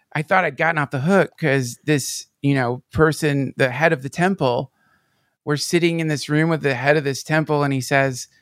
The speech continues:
"Your service work will be chanting Hare Krishna while you are here." I'm like,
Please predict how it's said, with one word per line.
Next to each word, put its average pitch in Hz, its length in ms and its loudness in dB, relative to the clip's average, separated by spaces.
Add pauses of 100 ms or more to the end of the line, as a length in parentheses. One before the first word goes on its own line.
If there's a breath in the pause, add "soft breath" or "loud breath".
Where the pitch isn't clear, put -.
(360)
"Your 165 180 2
service 170 480 -2
work 170 260 2
will 160 120 -2
be 151 160 0
chanting 160 500 0
Hare 147 260 2
Krishna 143 460 -2
while 131 100 0
you 139 140 0
are 131 60 2
here." 123 440 0
I'm 131 140 -6
like, 120 180 -8